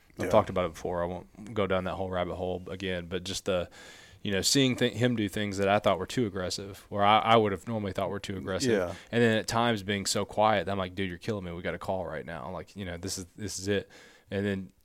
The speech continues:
Speaker 1: his, you know, he's running through the calls. It's like a symphony,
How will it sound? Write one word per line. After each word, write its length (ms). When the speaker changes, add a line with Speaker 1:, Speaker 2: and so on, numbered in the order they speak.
Speaker 1:
his, 440
you 80
know, 80
he's 220
running 300
through 520
the 140
calls. 640
It's 120
like 160
a 40
symphony, 580